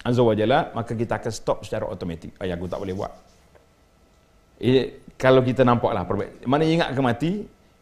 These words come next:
dengan takutkan mati, dua-dua tu sama, ya. Tapi bila dua duduk sekali, boleh dibezakan. Boleh di-, dibezakan. Hmm, macam orang duduk gurau di antara selipar hilang dengan selipar tak ada tu lah. Kan?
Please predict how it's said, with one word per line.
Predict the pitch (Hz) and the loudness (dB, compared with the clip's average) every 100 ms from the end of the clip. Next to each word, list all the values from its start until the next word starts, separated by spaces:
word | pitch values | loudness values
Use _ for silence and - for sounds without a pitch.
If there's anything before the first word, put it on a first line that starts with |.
| _ | _
dengan | 110 113 143 156 | -2 2 2 2
takutkan | 123 117 151 - 107 | 0 0 -2 0 -2
mati, | 85 - 95 139 - _ _ _ _ | -2 -4 -8 -10 -14 _ _ _ _
dua-dua | 127 143 156 165 147 | 6 8 10 10 8
tu | 151 | 6
sama, | 131 135 92 | 4 4 2
ya. | 101 85 | 0 0
Tapi | 110 104 | 0 0
bila | 139 151 151 | 4 8 8
dua | 147 185 | 8 6
duduk | 156 175 170 | 6 4 4
sekali, | 131 123 151 147 - _ _ | 2 2 0 -4 -14 _ _
boleh | 131 143 | 0 2
dibezakan. | 120 110 95 82 73 64 64 _ _ | 2 0 -2 -4 -6 -10 -14 _ _
Boleh | - 113 107 | 0 4 6
di-, | 135 - - _ _ - | 4 0 -16 _ _ -4
dibezakan. | 120 120 101 90 76 69 62 - - | 2 2 2 -2 -4 -10 -14 -18 -14
Hmm, | 90 | -6
macam | 95 104 110 | -2 4 6
orang | 113 | 6
duduk | 120 | 2
gurau | 113 117 107 | 2 4 4
di | 113 | 4
antara | 113 107 107 | 0 -2 -2
selipar | - 120 - 113 | -2 -2 2 2
hilang | 117 120 104 92 | 2 2 0 0
dengan | 113 | -4
selipar | 113 113 110 | -4 -2 -2
tak | 110 120 | -2 -2
ada | 110 | -4
tu | 87 | -4
lah. | - - _ _ _ _ _ _ _ _ _ 117 | -8 -12 _ _ _ _ _ _ _ _ _ -2
Kan? | 92 | -2